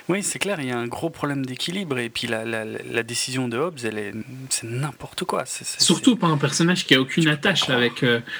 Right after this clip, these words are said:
Speaker 2: tu peux encore
Speaker 1: Ouais,
Speaker 2: le comprendre
Speaker 1: ouais,
Speaker 2: de
Speaker 1: c'est vrai.
Speaker 2: Dom et de Brian, et c'est les seuls qui ont,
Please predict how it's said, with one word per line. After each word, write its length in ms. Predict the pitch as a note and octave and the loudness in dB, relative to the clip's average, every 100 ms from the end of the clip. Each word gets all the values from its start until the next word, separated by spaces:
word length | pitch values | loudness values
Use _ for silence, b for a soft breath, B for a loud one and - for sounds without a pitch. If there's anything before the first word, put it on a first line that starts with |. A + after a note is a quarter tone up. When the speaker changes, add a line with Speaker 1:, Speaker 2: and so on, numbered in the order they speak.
| B B B | B B B
Speaker 2:
tu 100 | - | 0
peux 140 | D#3+ G#3 | 6 8
encore 260 | G3+ - | 8 6
Speaker 1:
Ouais, 60 | F#3+ G3+ | 4 2
Speaker 2:
le 0 | |
comprendre 400 | G#3 G3 A#3 G3+ | 2 2 4 4
Speaker 1:
ouais, 40 | |
Speaker 2:
de 60 | F3+ | 2
Speaker 1:
c'est 60 | |
vrai. 180 | C#3+ F#3 | 2 2
Speaker 2:
Dom 180 | G#3 F3+ | 4 4
et 80 | E3 | 4
de 200 | D3+ D#3 | 6 4
Brian, 500 | E3 E3 F3 G3+ D#3+ | 4 4 6 6 4
et 80 | |
c'est 160 | D3+ - | 4 4
les 140 | F#3 | 6
seuls 500 | F#3 - - A3 D#3 | 6 6 6 6 4
qui 180 | C#3 E3 | 2 4
ont, 560 | D3+ C#3+ C#3+ C#3 C#3 | 6 6 6 4 2